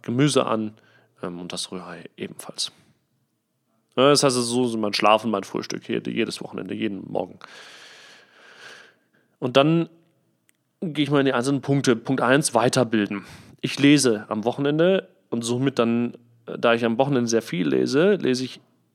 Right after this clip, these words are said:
somit in der Woche circa ein Buch. Jetzt ist es aber so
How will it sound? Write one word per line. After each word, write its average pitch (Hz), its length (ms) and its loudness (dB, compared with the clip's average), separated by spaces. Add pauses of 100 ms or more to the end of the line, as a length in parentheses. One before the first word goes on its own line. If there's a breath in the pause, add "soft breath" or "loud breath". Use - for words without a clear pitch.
(140)
somit 143 600 4
in 156 160 0
der 127 160 4
Woche 127 240 0
circa 127 380 -2
ein 107 420 -6
Buch. 107 400 -4 (840 loud breath)
Jetzt - 220 2
ist 247 220 0
es - 140 0
aber 143 320 4
so 233 560 4